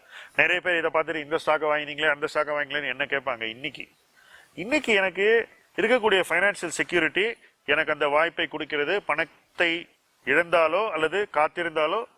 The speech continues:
நான் அதை பற்றி அதிகம் கவலைப்பட வேண்டிய இடத்தில் இல்லை என்பதால் அந்த ரிஸ்கை இன்னைக்கு என்னால் எடுக்க முடியுது. ஆனாலும் நான் இன்றும் சொல்கிறேன், அதுல பெரிய பெனிஃபிட் இல்லைன்னா அந்த ரிஸ்க் எடுக்கிறது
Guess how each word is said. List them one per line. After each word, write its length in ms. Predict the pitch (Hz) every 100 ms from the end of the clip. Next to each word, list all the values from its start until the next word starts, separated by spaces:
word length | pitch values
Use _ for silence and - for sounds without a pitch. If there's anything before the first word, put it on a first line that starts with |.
| _ _ 143
நான் 160 | 151
அதை 120 | 147 143
பற்றி 160 | 156 185
அதிகம் 300 | 160 170 202 160
கவலைப்பட 400 | 160 180 165 156
வேண்டிய 260 | 147 143 143
இடத்தில் 280 | 143 - 135
இல்லை 180 | 156 185 175
என்பதால் 380 | 156 160 190 214 - - 127
அந்த 120 | 143 156
ரிஸ்கை 220 | 151 170
இன்னைக்கு 200 | 156 143
என்னால் 180 | 147 147
எடுக்க 180 | 135 143
முடியுது. 260 | 127 120 104 - _ 120
ஆனாலும் 480 | 123 120 110 110 214 330 _ _ _ _ _ _ _ _ _ _ - - - _ - 131
நான் 200 | 147 143 - 151
இன்றும் 340 | 196 226 247 -
சொல்கிறேன், 400 | 143 127 156 214 _ _ _
அதுல 220 | 123 143 135 147
பெரிய 160 | 165 196 143
பெனிஃபிட் 320 | 190 208 160
இல்லைன்னா 340 | 151 175 147 170 226 - 139
அந்த 120 | 127 135
ரிஸ்க் 220 | - 131
எடுக்கிறது 320 | 131 131 147